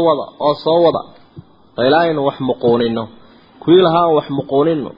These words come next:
ee rasusha markaa fii dalaalatin wa fii safaahatin ku xukumay, waa kaa xaalkooda. Halkaasuu maray. Iyagoo mandiqadan maanta arrinkan uu ka socdaana, ta ugu taariikhda badanaysa xagga Qur'aanka Kariimka ah,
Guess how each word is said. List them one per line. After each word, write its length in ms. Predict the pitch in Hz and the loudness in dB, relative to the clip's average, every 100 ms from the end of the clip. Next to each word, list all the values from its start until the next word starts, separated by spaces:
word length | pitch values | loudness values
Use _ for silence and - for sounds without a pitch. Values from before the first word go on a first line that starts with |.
| - | -10
ee 140 | 123 | -4
rasusha 400 | 139 139 185 - 156 | -2 -2 -4 0 0
markaa 300 | 170 165 156 | 2 0 -2
fii 200 | 180 156 | -2 0
dalaalatin 560 | 143 151 147 117 113 | 2 2 0 -4 -4
wa 100 | 127 | -4
fii 160 | 139 175 | -2 -4
safaahatin 600 | 156 139 165 156 127 131 | -2 0 2 0 -4 -6
ku 100 | 185 | -4
xukumay, 440 | 180 139 135 127 120 - - - - - - | 0 0 0 -2 -4 -10 -20 -20 -20 -20 -6
waa 160 | 135 139 | -2 0
kaa 160 | 151 | -2
xaalkooda. 540 | 143 143 127 127 110 - - - | -2 -2 -2 -6 -6 -8 -20 -16
Halkaasuu 460 | - 131 113 - 120 | -10 -4 -6 -4 -4
maray. 240 | 92 69 - - - - - - - - | -4 -8 -12 -20 -20 -20 -20 -20 -18 -2
Iyagoo 280 | 156 190 185 | 2 4 4
mandiqadan 600 | 170 156 147 180 180 175 | 2 0 -2 0 0 2
maanta 340 | 170 170 - - - - | 2 0 -2 -18 -8 -2
arrinkan 380 | 165 151 143 135 | -2 -2 -2 -4
uu 80 | |
ka 120 | - - | -4 -2
socdaana, 500 | 147 120 113 107 95 - - - - | 0 2 2 0 -4 -14 -20 -20 -20
ta 100 | - 127 | -4 0
ugu 220 | 160 185 | 0 -2
taariikhda 500 | 180 160 180 180 143 | 0 0 0 -2 -6
badanaysa 540 | 123 131 151 131 - 143 | -2 -2 0 -2 -6 -8
xagga 240 | 147 131 | -6 -8
Qur'aanka 420 | 104 117 120 123 - | -6 0 0 0 -6
Kariimka 380 | - 123 113 | -6 -6 -6
ah, 80 | 85 | -12